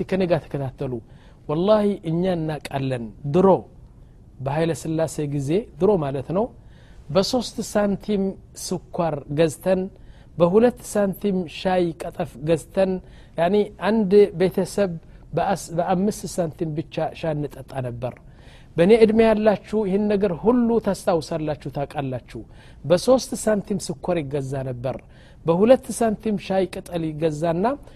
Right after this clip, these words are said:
ሻይ አፍልተህ፣ ያኒ አንተ እና ሚስትህ ልጆች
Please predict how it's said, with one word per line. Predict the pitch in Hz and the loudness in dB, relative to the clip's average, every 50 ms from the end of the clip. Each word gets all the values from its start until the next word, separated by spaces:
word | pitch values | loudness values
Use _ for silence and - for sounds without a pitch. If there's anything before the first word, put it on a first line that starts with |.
| - - - | -20 -18 -10
ሻይ | - - 180 202 226 247 254 | -4 0 2 4 4 4 4
አፍልተህ፣ | 226 196 - - 214 208 - 269 294 262 - - - - - - - - - - | 2 0 -2 -2 -2 2 4 4 4 4 2 -2 -16 -20 -20 -20 -20 -20 -12 -2
ያኒ | 165 165 180 185 196 190 - - - | 0 2 2 2 0 -2 -4 -6 -6
አንተ | 165 175 180 - - 208 208 190 160 - - 165 151 139 | -4 -4 -4 -2 0 0 2 0 0 -4 -10 -12 -12 -8
እና | 151 175 175 190 185 | -6 -4 -2 -2 -2
ሚስትህ | 165 175 170 - - - 180 165 | -2 -2 -4 -4 -4 -4 -2 -2
ልጆች | 175 165 147 165 151 - | -2 -2 -2 -4 -4 -6